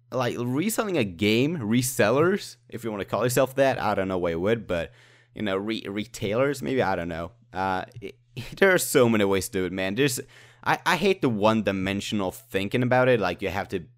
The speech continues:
per-, uh, sell a, a physical thing. Like, there's only one way to do it. There's never one way to do one thing, okay? It's, it, no, there's always more than one way to do stuff. All, all the time, every single way.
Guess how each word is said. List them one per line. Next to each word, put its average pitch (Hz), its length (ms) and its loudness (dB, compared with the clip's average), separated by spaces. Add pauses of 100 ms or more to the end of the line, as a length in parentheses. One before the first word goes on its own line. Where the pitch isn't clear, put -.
per-, - 300 -6
uh, 78 180 -10 (100)
sell 90 640 -4 (800)
a, 98 300 0
a 90 160 -6
physical 92 520 -4
thing. 76 320 -6
Like, 85 200 -10
there's 95 260 -4
only 92 220 -4
one 90 280 -4
way 85 120 -6
to 90 100 -8
do 82 100 -4
it. 82 80 -8
There's 196 220 -4
never 131 280 6
one 98 420 2
way 90 160 0
to 87 120 -14
do 87 160 -2
one 76 240 -6
thing, 76 220 -8
okay? 92 320 -2
It's, - 180 -8
it, 104 200 -10
no, 92 300 -4
there's 104 220 -2
always 120 260 0
more 95 180 -2
than 90 140 -4
one 87 220 -6
way 85 140 -6
to 85 100 -12
do 80 140 -8
stuff. 76 320 -10 (1300)
All, 92 280 0
all 101 200 4
the 90 120 -4
time, 78 320 -8
every 101 260 -2
single 90 340 -4
way. 82 280 -2